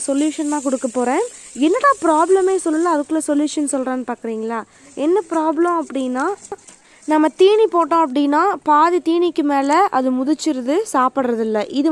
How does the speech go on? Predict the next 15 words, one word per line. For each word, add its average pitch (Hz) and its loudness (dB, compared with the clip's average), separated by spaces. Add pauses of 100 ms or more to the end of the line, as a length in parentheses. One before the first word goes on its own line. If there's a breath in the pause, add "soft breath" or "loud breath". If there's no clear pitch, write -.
வந்து 302 -4
ஃபர்ஸ்ட் 269 -4
ப்ராப்ளம். 226 0 (400 loud breath)
செகண்ட் 415 0
ப்ராப்ளம் 302 2
வந்து 269 0 (420 loud breath)
தீனி 415 6
மேலேயே 311 2 (100)
சாணி 269 2
போட்டு 247 0
வச்சிருது, 233 -2 (180)
அதனால 277 -2 (120)
தீனியும் 349 4
வேஸ்டா 277 0 (120)
போகுது, 247 -2